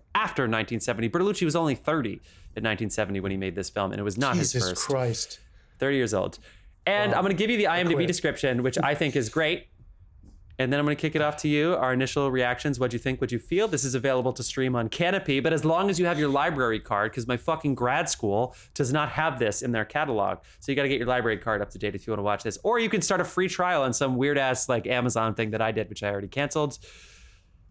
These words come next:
Speaker 1: I started some, like, Mino, Mino Films, Milo Films.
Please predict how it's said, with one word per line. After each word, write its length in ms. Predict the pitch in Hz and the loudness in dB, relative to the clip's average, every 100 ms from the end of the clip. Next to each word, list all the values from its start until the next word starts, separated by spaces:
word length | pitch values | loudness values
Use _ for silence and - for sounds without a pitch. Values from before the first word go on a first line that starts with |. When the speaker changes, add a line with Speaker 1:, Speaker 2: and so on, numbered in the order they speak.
| - - | -20 -8
Speaker 1:
I 80 | 117 | -6
started 260 | - 127 110 | -2 -2 0
some, 360 | 120 107 101 - - - | 0 -2 -4 -8 -20 -2
like, 260 | 107 - 120 | -2 -2 -2
Mino, 420 | 131 143 143 143 | 2 2 2 2
Mino 400 | 135 151 156 165 | 2 2 2 0
Films, 440 | 160 165 170 139 | 2 2 2 0
Milo 320 | 135 143 147 | 2 2 2
Films. 640 | 151 156 156 160 180 - - | 0 0 0 0 -2 -4 -6